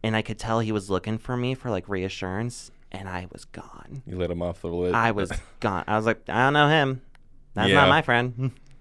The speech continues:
Speaker 2: Yeah, dude, there's very ra-, rarely, like, if a whole group of people are like, "D-, uh, no."
Speaker 1: No.
Speaker 2: And they, it's not like your buddy like, "No, what he said was fine."
Speaker 1: And it's like, "What are you
Speaker 2: Whatever.
Speaker 1: talking about?" Like, we were in Greeley, Colorado at the time, too, so I was like, "There's no black people here." So, like, no one's gonna be like, "Oh, yeah, my friend let you do this." Which friend?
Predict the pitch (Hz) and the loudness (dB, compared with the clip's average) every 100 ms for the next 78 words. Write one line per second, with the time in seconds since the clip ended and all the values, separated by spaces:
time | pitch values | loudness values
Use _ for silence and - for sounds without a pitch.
0 | - - - - - - 151 160 160 175 | -20 -20 -20 -20 -20 -2 4 4 4 0
1 | 214 269 160 104 85 95 95 85 85 90 | 4 6 8 6 4 6 6 6 2 -4
2 | 87 85 90 90 95 90 92 92 101 85 | -4 -2 -4 -2 -2 2 2 2 -4 -2
3 | 90 87 - 98 - - 92 87 92 135 | -2 -6 -10 -10 -8 -8 -10 -2 -2 -2
4 | - - - - 120 127 107 95 92 90 | -8 -10 -10 -2 0 2 2 0 0 0
5 | 87 - 101 80 80 92 85 82 82 80 | -2 -4 -4 -2 -4 -2 -2 -2 -4 -6
6 | - - - - 339 330 294 320 339 330 | -10 -20 -10 4 8 10 10 8 8 6
7 | 302 294 - 349 311 269 185 131 - - | 6 4 2 4 6 6 4 0 -10 -20
8 | - - - 156 156 277 311 320 202 165 | -20 -18 0 2 2 2 6 8 8 6
9 | - 135 165 143 - 117 113 143 160 123 | 2 -2 -2 -2 0 0 4 4 4 4
10 | 131 156 117 107 101 101 95 - 95 101 | 4 4 4 4 4 2 -2 -6 -4 -4
11 | - 95 87 - 139 - 82 101 - - | -2 -2 -2 -6 -8 -8 -8 -8 -12 -16
12 | - - 92 65 - - - - - - | -14 -12 -10 -10 -12 -20 -20 -20 -20 -20
13 | - - - - 101 80 113 127 113 110 | -20 -20 -16 -2 0 2 2 2 2 -2
14 | 98 101 104 127 110 98 107 107 101 95 | 0 2 4 4 4 0 -2 -2 -2 -2
15 | 78 - - 143 - - 90 90 | -2 -4 0 0 0 -4 -6 -6